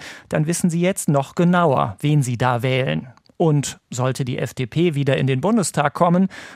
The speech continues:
wissen auch mögliche Koalitionspartner wie die Union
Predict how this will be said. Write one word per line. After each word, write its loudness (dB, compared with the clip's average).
wissen 0
auch 4
mögliche 0
Koalitionspartner 0
wie -2
die -2
Union 2